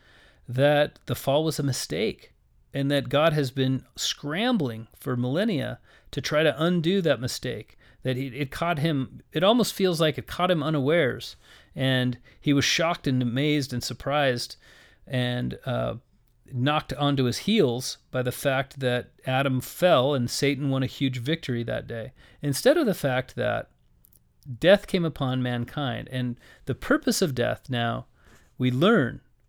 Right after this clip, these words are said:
the purpose of death is a very good one. So Alma now and Amulek both, they start to frame our earthly life in the sense of a test.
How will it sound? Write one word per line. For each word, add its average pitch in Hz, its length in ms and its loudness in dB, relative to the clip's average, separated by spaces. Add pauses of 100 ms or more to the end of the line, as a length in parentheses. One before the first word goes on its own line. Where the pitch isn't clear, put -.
(120)
the - 100 -10
purpose 233 340 0
of 151 100 0
death 185 220 2
is 160 100 0
a 147 60 0
very 165 380 -2
good 165 260 -2
one. 117 240 -8 (1500)
So 175 400 2 (320)
Alma 233 440 4 (640)
now 156 360 0
and 135 180 0
Amulek 156 560 2
both, 143 400 2
they 143 300 2
start 233 400 -2
to 165 180 -2 (220)
frame 190 600 -2
our 135 260 0
earthly 170 360 0
life 131 480 2 (560)
in 143 120 2
the 156 60 4
sense 185 300 2
of 147 80 -4
a 135 60 0
test. - 580 -4